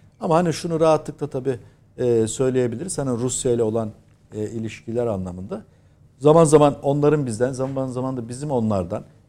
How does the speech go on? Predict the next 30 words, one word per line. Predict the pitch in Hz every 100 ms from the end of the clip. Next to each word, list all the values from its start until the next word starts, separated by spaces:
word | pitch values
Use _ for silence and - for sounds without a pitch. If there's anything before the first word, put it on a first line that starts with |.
| _
Çünkü | 139 110
geçmiş | 123 123 123 143 -
dönemlerde, | 131 127 123 123 123 113 139 135 - _ _ _ -
e, | 113
fiyat | - 135 131 127
revizyonları | 123 120 120 120 120 123
da, | 101 85 - 101
e, | 92
gündemde | 90 107 98 95 92 92
olmuştu. | 87 87 - 196 _ _ _ -
E, | 113 113 113 113 113 110 -
kontratlar | 135 127 - 143 143 143 139
çünkü | 151 139
çok | 156
uzun | 156 143 151
dönemli | 135 139 139 143
olduğu | 135 139 196
için, | - 107 - _ _ _ -
yani | - 107 123
bugünden | 135 131 131
mesela | 123 - 120
yirmi | 120 127 135
yıllık | 123 117 110
bir | 117
kontrat | 120 113 135 135
yapıyorsunuz. | 117 107 92 104 - _ _ _ _
Kontrata | 123 123 123 127 127
hangi | 131 170 131 -
fiyatı | - 107 95
yazacaksınız? | 95 90 98 - - -